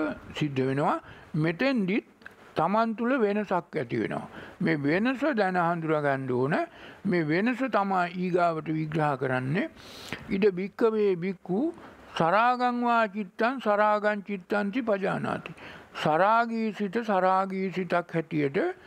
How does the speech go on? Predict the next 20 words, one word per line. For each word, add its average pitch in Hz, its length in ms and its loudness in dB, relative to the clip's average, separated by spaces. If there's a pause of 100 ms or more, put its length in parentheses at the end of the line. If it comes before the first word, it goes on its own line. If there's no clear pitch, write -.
(360)
දැන් 214 340 2
තේරුම් 185 480 0
ගත්තා. - 420 -4 (340)
ඒ 196 200 2
සරාගී 240 720 2
සිතම 170 440 -2 (640)
වීත 220 420 2 (100)
රාගං 233 640 2
වා 220 260 4
චිත්තං 208 720 -2 (120)
වීත 214 380 2
රාගං. 190 460 2 (320)
දැන් 214 380 0 (140)
ඒ 208 360 2 (120)
සරාගී 220 720 2
සිත 185 220 -6
නෑ. 208 440 0
අසුභානුස්සති 190 840 0
මරණානුස්සති 170 880 0
වඩනකොට 151 640 0